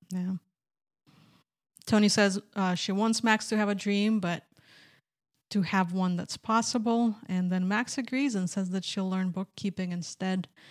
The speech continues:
The very adorable Edgar, um, played by Alex Desert, Desert, comes in.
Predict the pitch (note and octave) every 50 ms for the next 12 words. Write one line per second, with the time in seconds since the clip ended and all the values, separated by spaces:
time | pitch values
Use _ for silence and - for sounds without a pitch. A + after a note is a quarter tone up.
0 | - - - _ - G3 F#3 F#3+ G#3 G#3+ A3+ A#3+ A#3+ A#3 A3 F#3 G3+ G3+ G3 G3
1 | F#3 F3+ F3+ F3+ F3+ - - - G#3 A3 G#3+ A3 A#3 A#3 B3 C4 B3+ A#3+ - -
2 | _ _ _ D4 C#4 G3 F3+ F3+ F3 F3 F3+ F3+ F3+ F3 - _ _ _ _ _
3 | _ _ - F#3 F3+ F3+ - - - F#3 F3+ F3+ - - - F#3 F3+ F3+ F#3 -
4 | - - - F3+ F#3 F#3 G3 G3+ G3 - - - _ _ _ - G3 G3+ F#3+ G#3
5 | G3+ G3 - - G3+ G3+ F#3+ G3+ G3+ G#3 G#3+